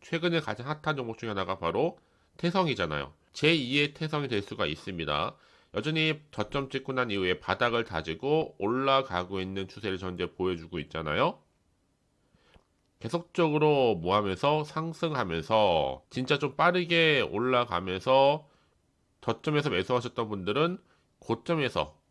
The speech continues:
이미 수익을 보신 겁니다. 그래서 제가 태성처럼 미리 좀 가져온 이유가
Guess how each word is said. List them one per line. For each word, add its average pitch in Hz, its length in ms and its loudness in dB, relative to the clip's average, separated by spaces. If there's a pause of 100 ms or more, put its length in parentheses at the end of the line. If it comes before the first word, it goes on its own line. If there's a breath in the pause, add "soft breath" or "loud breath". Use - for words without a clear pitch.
(760)
이미 101 300 -2
수익을 156 640 0 (460)
보신 165 280 0
겁니다. 73 400 -4 (1120)
그래서 151 220 -4
제가 131 360 6
태성처럼 151 800 0 (300 soft breath)
미리 156 340 2
좀 156 160 -4
가져온 120 480 -2
이유가 90 720 0